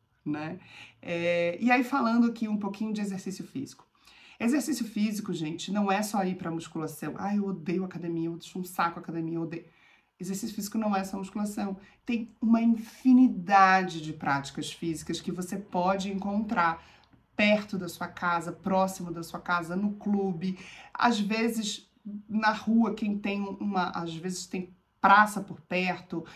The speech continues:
é, orla por perto, né? Esses lugares que são públicos e que tem lugares apropriados pra você fazer prática física. Então, uma caminhada, um alongamento nesses parques, há essas possibilidades, né? Então,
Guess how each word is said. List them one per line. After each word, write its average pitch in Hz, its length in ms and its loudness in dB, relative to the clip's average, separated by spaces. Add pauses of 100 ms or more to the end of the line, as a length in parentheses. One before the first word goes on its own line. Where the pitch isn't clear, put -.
(160)
é, 170 240 -4
orla 208 460 2
por - 220 -10
perto, 175 840 -2 (300)
né? 196 220 2
Esses 202 260 -2
lugares 185 420 2
que - 120 -6
são 190 280 -2
públicos 185 880 4
e 185 60 -6
que 196 140 -4
tem 233 460 2
lugares 185 460 2
apropriados 175 560 0
pra 180 140 -12
você 175 240 -10 (240)
fazer 180 300 -4
prática 170 440 0
física. 190 580 -2
Então, 185 160 -4 (300)
uma 220 160 4
caminhada, 190 1080 4 (240)
um 214 140 2
alongamento 208 840 0
nesses 180 280 -6
parques, 196 800 0 (340)
há 233 280 8
essas 208 280 -2
possibilidades, 156 1040 -10
né? 156 240 -4
Então, 196 360 -4